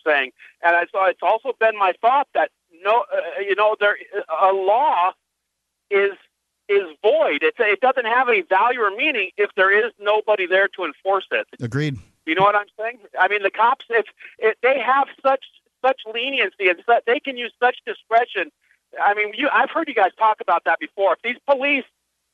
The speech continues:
Speaker 1: continue to enforce these laws that are unconstitutional and, and oppressive and consti-, uh, violate people's civil rights, I mean, they'll just keep making them as long as they know that there's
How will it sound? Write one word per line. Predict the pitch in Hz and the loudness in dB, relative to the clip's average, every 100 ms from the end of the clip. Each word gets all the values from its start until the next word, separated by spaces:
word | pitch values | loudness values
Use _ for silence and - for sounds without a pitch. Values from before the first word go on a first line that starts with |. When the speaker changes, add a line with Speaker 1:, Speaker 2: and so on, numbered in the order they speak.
| - | -4
Speaker 1:
continue | 202 - 269 269 269 - | -4 -2 -4 -2 -4 -2
to | 233 | -4
enforce | 190 - 269 277 - | -4 0 0 0 -8
these | 214 | -8
laws | 196 233 294 247 | 0 2 2 0
that | 175 165 | 0 2
are | 165 | 0
unconstitutional | 202 - 226 226 190 - 180 196 240 254 | -2 0 0 0 -6 -8 -10 -6 -2 0
and, | 190 | 0
and | 170 170 | 0 0
oppressive | 160 - 185 185 240 247 _ - - | -2 -2 -2 2 0 0 _ -20 -10
and | 160 - | -8 -2
consti-, | 208 220 220 - - 202 | 0 0 -2 -12 -4 0
uh, | 180 160 156 170 | 2 2 -2 -2
violate | 185 214 226 196 | 0 2 0 -2
people's | 233 - 185 - | -8 -8 -6 -2
civil | 233 214 | 0 2
rights, | 226 269 190 _ _ _ - | 0 0 -2 _ _ _ -4
I | |
mean, | 190 202 | -2 0
they'll | 208 214 | 0 0
just | 196 - | -4 -8
keep | 247 - | -12 -8
making | 208 262 233 185 | -2 -2 -2 -6
them | 180 | -6
as | 175 | -2
long | 202 214 | 0 0
as | 208 | 0
they | 202 196 | -2 0
know | 214 247 208 | 0 0 0
that | - | -2
there's | 185 | -4